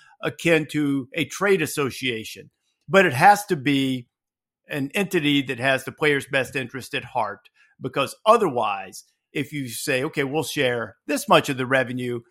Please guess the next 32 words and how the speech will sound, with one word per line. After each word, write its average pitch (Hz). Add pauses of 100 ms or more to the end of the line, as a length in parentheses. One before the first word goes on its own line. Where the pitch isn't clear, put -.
(260)
then 220
what 180
you're 202
talking 151
about 135
will 131
come 131
into 127
play. 123
Someone 131
will 117
say, 110
"Well, 107
that's 156
not 285
the 165
right 127 (260)
amount 139
of 120
revenue." 120 (260)
And 175
then 196
they'll 185
sue, 143
and 139
then 135
we'll 131
have 123
all 123
of 120
these 127
other 127